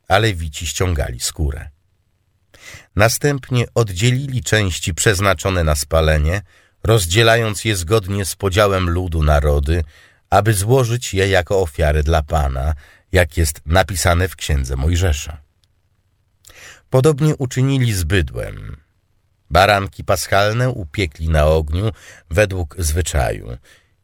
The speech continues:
Inne święte ofiary natomiast gotowali w garnkach,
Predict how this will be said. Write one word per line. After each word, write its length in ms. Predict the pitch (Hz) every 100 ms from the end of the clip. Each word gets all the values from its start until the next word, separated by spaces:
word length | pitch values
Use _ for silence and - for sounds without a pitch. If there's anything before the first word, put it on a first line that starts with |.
| -
Inne 440 | 139 131 123 113
święte 500 | - - 120 110 104
ofiary 540 | 101 87 98 101 110 110
natomiast 680 | 117 - 131 131 131 90
gotowali 540 | 82 127 135 104 107 90
w 100 | 76
garnkach, 800 | 98 87 82 82 98 120 -